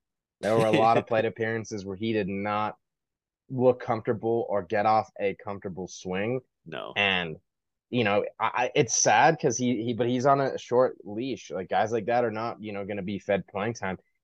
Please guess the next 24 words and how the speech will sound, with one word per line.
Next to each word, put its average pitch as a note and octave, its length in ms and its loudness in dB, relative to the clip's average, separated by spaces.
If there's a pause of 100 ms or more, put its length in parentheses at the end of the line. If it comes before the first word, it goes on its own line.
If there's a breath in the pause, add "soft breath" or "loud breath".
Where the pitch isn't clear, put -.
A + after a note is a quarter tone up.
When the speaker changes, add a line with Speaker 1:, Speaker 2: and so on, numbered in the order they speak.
Speaker 1:
If A#2+ 180 6
he C#3+ 220 6
plays B2 380 6
like C#3+ 180 6
that D3 300 6
throughout B2 340 4
the A2 80 0
week, B2 320 -2 (380)
once C#3 260 0
Jurickson C3+ 460 0
Profar C3+ 440 2
is B2+ 80 -6
back, D3 300 0 (500)
I A#2+ 100 -2
mean, A2+ 200 -6
Harold A#2+ 400 -2
Castro A#2+ 560 0
is G2+ 180 -6
in G#2+ 120 -4
a, G2 320 -4
is G2 180 -4
in G2+ 100 0
a G2 60 2 (200)
pickle. D2+ 400 -4